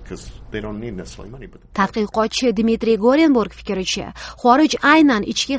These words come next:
Speaker 2: xavfsizlik tizimlari malakasini oshirish, ularni isloh qilishga e'tibor qaratsa, foyda berishi mumkin. Chunki beqarorlikka yetaklovchi sabablar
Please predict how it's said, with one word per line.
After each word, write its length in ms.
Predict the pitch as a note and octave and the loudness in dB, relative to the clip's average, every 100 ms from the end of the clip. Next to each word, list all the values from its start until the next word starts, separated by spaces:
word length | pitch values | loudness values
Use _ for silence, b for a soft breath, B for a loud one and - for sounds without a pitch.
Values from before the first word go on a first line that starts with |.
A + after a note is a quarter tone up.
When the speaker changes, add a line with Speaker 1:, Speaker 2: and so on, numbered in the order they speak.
| - | -4
Speaker 2:
xavfsizlik 440 | G#3 - B3+ C4 | -4 -2 -2 -4
tizimlari 460 | A#3+ G#3+ A#3 A#3+ A#3+ A3+ | -4 0 0 0 0 -2
malakasini 540 | A3 G#3+ A3+ - B3 G#3+ | -2 -4 -6 -4 -4 -4
oshirish, 420 | G3+ A3+ F3 - - B B | -4 -6 -6 -8 -10 B B
ularni 380 | A#3+ B3+ C4+ C#4 B3+ | 4 4 4 2 2
isloh 240 | C4+ C4+ - | 0 0 0
qilishga 320 | A#3+ A3+ - G#3+ | -4 -2 -2 0
e'tibor 300 | A3+ A3 A3 A3 | 0 0 -2 0
qaratsa, 380 | - A#3 - D4+ - | -2 -2 -2 -4 -2
foyda 260 | G#3 G#3+ A#3+ | -2 -2 0
berishi 280 | A#3 G3 - F3 | -2 -2 -4 -4
mumkin. 400 | F3+ F3+ - - B B B | -6 -8 -10 -12 B B B
Chunki 220 | - C4+ D#4 G#3+ | 0 4 4 4
beqarorlikka 680 | A#3+ B3 B3+ B3+ C4 - C#4+ | 0 0 0 2 0 0 -2
yetaklovchi 500 | B3 A#3+ A3+ A#3+ A#3+ - | -2 -4 -4 -6 -6 -6
sabablar 440 | A3+ A3+ A#3 C#4+ | -4 -4 -2 0